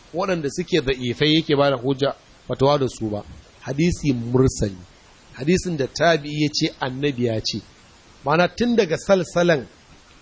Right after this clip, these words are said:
isnadin ya inganta, sai dai tabi'i ya ce annabi ya ce. Kun gano wannan da kyau ko? To da ya kiyasi, ku gare dogara da hadisi mursali. Kun gano wannan da kyau ko?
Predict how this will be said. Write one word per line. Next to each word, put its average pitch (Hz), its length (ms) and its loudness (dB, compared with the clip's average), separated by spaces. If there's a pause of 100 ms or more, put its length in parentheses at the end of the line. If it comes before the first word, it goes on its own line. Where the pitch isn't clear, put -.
(540)
isnadin 156 580 0
ya 156 280 2
inganta, 135 640 -4
sai 156 180 -4
dai 160 140 4
tabi'i 160 600 0
ya 151 140 4
ce 151 320 -6
annabi 123 460 -2
ya 113 160 -2
ce. - 180 -12 (1500)
Kun 135 120 -6
gano 160 240 2
wannan 151 180 -2
da 120 80 -4
kyau 139 180 0
ko? 131 160 -10 (800)
To 123 120 -2
da 127 100 0
ya 156 260 2 (180)
kiyasi, 180 560 0 (840)
ku 131 100 -8
gare 160 340 2
dogara 131 380 0
da 113 140 0
hadisi 120 420 -2
mursali. 101 400 -8 (2750)
Kun 135 100 -2
gano 151 240 2
wannan 139 200 -2
da 113 60 -6
kyau 135 200 -2
ko? 131 180 -8